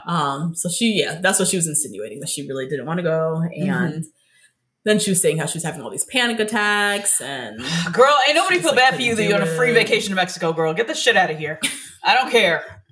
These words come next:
Speaker 2: <laughs>
Speaker 1: Oh, God. Um,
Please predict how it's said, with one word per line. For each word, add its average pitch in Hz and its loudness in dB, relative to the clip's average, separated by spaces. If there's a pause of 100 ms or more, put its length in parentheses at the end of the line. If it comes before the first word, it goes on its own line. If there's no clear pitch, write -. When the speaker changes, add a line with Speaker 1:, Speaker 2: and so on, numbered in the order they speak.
(280)
Speaker 2:
<laughs> - 0
Speaker 1:
Oh, 240 0
God. 180 2 (680)
Um, 185 0